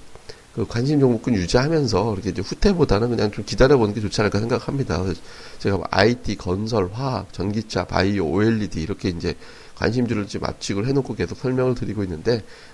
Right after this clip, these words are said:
뭐 이 종목들에 대해서는 그렇게 큰 변화 줄 필요는 없으니까, 예, 그대로 유지하면서 가면 될 것 같습니다. 예, 현재 제가 이렇게 말씀드리는 내용은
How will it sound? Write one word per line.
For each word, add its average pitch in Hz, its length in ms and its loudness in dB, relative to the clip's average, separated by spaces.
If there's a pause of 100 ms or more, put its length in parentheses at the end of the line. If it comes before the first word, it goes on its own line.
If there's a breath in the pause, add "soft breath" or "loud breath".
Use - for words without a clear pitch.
뭐 98 80 -4
이 104 80 2
종목들에 127 500 2
대해서는 104 280 4
그렇게 90 160 -4
큰 165 220 -2
변화 131 240 2
줄 98 140 -4
필요는 110 280 -2
없으니까, 104 500 -4 (380 loud breath)
예, 87 60 0
그대로 120 420 0
유지하면서 92 800 0 (200 loud breath)
가면 98 240 0
될 85 140 0
것 82 100 -4
같습니다. - 500 -4 (440 loud breath)
예, 113 140 4 (120)
현재 180 260 4
제가 165 180 8
이렇게 147 240 8
말씀드리는 147 720 4
내용은 110 680 4